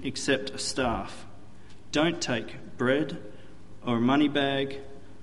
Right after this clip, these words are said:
or no money in, or no sandals."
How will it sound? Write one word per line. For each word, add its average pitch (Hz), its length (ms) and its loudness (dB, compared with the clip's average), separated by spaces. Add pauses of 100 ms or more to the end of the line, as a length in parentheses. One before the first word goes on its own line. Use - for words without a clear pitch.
(280)
or 117 80 0
no 139 280 8
money 131 340 6
in, 113 340 -2
or 123 280 2 (100)
no 139 560 6
sandals." 165 680 4